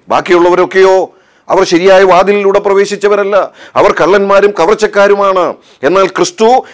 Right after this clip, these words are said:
ശരിയായ വാതിലിലൂടെ വന്നവൻ. ക്രിസ്തു ശരിയായ വാതിലിലൂടെ വന്നപ്പോൾ അവനു വേണ്ടി വാതിൽ കാവൽക്കാരൻ തുറന്നു കൊടുക്കുന്നു. ആടുകളത്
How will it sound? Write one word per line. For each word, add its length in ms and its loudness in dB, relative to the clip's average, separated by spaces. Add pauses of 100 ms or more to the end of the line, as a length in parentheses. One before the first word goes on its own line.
(140)
ശരിയായ 320 2
വാതിലിലൂടെ 640 0
വന്നവൻ. 480 0 (460)
ക്രിസ്തു 400 -4
ശരിയായ 500 0
വാതിലിലൂടെ 640 2
വന്നപ്പോൾ 640 -2 (300)
അവനു 320 2
വേണ്ടി 540 2 (160)
വാതിൽ 480 0
കാവൽക്കാരൻ 720 2
തുറന്നു 320 0
കൊടുക്കുന്നു. 800 0 (400)
ആടുകളത് 840 2